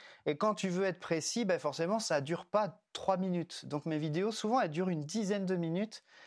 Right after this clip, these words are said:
Et c'est vrai que quand on cherche un point, une réponse, bah, faut naviguer dans ces dix minutes et trouver l'endroit où j'en parle. »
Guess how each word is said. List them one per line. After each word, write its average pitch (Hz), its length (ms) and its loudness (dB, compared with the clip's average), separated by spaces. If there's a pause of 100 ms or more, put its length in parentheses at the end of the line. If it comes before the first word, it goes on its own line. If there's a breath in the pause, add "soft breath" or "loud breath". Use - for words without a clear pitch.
(560 loud breath)
Et 185 480 4
c'est 185 160 0
vrai 196 240 2
que 190 80 0
quand 185 240 0
on 180 100 2
cherche - 500 0 (200)
un 214 140 2
point, 214 380 0
une 208 160 2
réponse, 208 720 0
bah, 160 180 4
faut 190 200 0
naviguer 185 420 2
dans 202 140 0
ces 175 160 -2
dix 165 140 -2
minutes 180 300 0
et 180 60 0
trouver 170 300 -2
l'endroit 175 320 2
où 185 40 0
j'en 160 180 2
parle. » 170 340 2